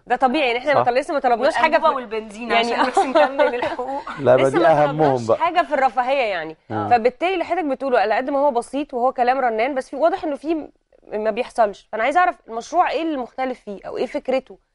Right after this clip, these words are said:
Speaker 1: نعرف تفاصيل اكتر عن المشروع يعني.
Speaker 2: الجديد بقى ان احنا، آه، قررنا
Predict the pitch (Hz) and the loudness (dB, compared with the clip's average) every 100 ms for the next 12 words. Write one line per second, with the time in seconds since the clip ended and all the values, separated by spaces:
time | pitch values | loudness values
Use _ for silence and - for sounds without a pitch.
0 | _ 240 294 262 240 240 294 - - 233 | _ -2 -2 -4 -14 -10 -6 -6 -6 -8
1 | - - 180 - - 202 214 - 294 196 | -10 -14 -16 -14 -8 -8 -8 -6 -6 -6
2 | 160 107 104 110 131 131 143 147 143 131 | -10 -14 -10 -6 -4 2 4 4 2 -4
3 | 143 131 123 - _ - - - 104 101 | -8 -6 -6 -8 _ -20 -20 -8 -4 -2
4 | 110 - 117 110 131 139 160 | -4 -2 0 2 2 0 -8